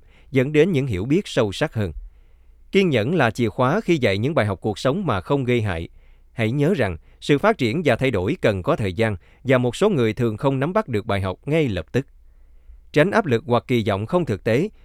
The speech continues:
thay vào đó cung cấp một không gian để mỗi người học theo mức độ của riêng họ.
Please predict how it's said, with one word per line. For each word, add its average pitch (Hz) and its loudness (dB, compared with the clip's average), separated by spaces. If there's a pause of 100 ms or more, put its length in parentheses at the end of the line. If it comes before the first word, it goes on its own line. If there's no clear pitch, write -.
(140)
thay 190 4
vào 110 0
đó 117 2
cung 160 0
cấp 208 0
một 107 -2
không 139 0
gian 127 2
để 123 2
mỗi 117 -2
người 127 0
học 98 -6
theo 117 0
mức 160 0
độ 92 -2
của 98 -2
riêng 127 0
họ. 87 -4